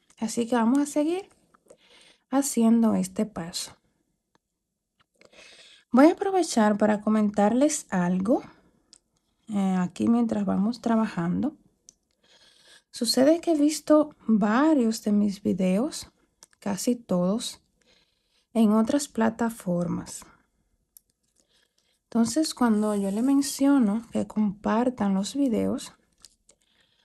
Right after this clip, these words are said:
no me refiero a que lo compartan en otras plataformas, sino que compartan el link de aquí de YouTube y pueden enviárselo por re-, por ejemplo, a sus contactos, por WhatsApp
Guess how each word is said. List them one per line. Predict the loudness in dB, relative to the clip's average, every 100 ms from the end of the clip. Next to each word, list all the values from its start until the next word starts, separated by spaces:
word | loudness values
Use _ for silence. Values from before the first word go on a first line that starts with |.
| _
no | 0 4
me | 4
refiero | 2 0 2 2
a | 2
que | 0
lo | -2
compartan | -2 -4 -2 -4 -2 -2
en | -2 0
otras | -2 -4 -8
plataformas, | -6 -6 -6 -10 -6 -2 0 -2 -4 -12 -20 _ _ -20 -14
sino | 0 4 4 2 -2 -8 -20 -20 -20 -20 -20 -20 _
que | 2 4
compartan | 4 4 2 2 4 6
el | 6 4 4
link | 4 6 4 2 -10 -20 -10
de | -4 -2
aquí | -2 -2 0 2
de | 2 2
YouTube | 0 -2 -4 -4 -6 -18 _
y | -8
pueden | -2 0 2 2
enviárselo | 2 2 0 -2 -4
por | -4 -6 -2
re-, | -2 -4 -2
por | -2
ejemplo, | 0 0 0 -2 -4
a |
sus | -4 -6
contactos, | -4 -2 -4 -4 -6 -6 -4 -4 -4 -12 -4
por | -2
WhatsApp | -2 -6 -8 -4 -2 -4